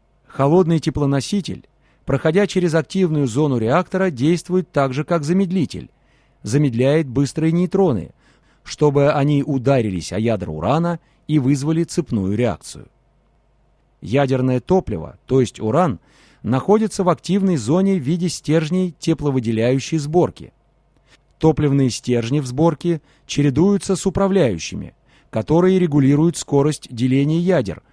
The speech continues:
поглощая быстрые нейтроны. При делении выделяется большое количество тепла. Вода покидает активную зону под давлением с температурой триста градусов Цельсия и поступает в энергетическую установку.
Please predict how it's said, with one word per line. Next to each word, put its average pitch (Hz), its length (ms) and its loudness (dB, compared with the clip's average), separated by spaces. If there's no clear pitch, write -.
поглощая 123 640 -2
быстрые 117 540 -4
нейтроны. 113 560 -4
При 127 140 0
делении 123 640 0
выделяется 156 680 0
большое 139 560 2
количество 143 640 -2
тепла. 113 440 -6
Вода 143 380 2
покидает 170 580 2
активную 151 540 0
зону 156 340 2
под 123 220 -4
давлением 151 600 0
с - 80 -10
температурой 147 640 0
триста 160 440 -4
градусов 123 540 -2
Цельсия 180 560 -2
и 160 120 2
поступает 160 720 -2
в 131 120 -2
энергетическую 135 880 -2
установку. 123 680 -6